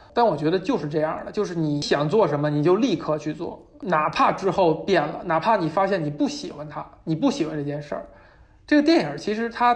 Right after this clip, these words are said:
给的一个结果是说，这个女主角她真的一辈子就就喜欢干这，这些事儿，送牛奶也好，读书也好，她没腻，她没有厌倦。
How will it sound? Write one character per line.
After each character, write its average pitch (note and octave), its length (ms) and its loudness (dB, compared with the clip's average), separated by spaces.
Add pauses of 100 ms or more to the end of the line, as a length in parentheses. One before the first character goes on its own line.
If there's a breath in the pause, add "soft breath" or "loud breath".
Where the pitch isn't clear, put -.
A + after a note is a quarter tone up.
(180)
给 D3 160 -2
的 C#3+ 80 0
一 D#3 140 0
个 G3 100 2
结 E3 180 0
果 F#3 200 -2
是 - 120 -8
说， F3 200 -2
这 B3+ 120 -4
个 A3 80 -2
女 E3 220 0
主 D#3+ 380 -6
角 D3+ 360 -2 (400 loud breath)
她 A#3+ 240 -2 (360)
真 D4 120 4
的 C#4+ 80 6
一 F3 160 0
辈 A#3 200 2
子 E3+ 80 -4
就 E3 180 0 (380)
就 F4 160 4
喜 - 200 -2
欢 C#3 140 -4
干 D3 200 0
这， C#3 180 -4 (180)
这 D3 140 -4
些 C#3 180 -6
事 D3+ 140 -10
儿， D#3 100 -10 (720)
送 F3+ 200 -2
牛 D#3+ 160 4
奶 C#3+ 220 2
也 D3+ 120 4
好， D#3 440 -6
读 D#3 140 0
书 D#3+ 240 0
也 D3+ 160 2
好， - 420 -8 (300 soft breath)
她 A#3+ 140 0
没 F#3+ 180 0
腻， C#4+ 560 2
她 A3 140 0
没 G#3 120 0
有 G#3 140 4
厌 E3 280 0
倦。 D3+ 180 0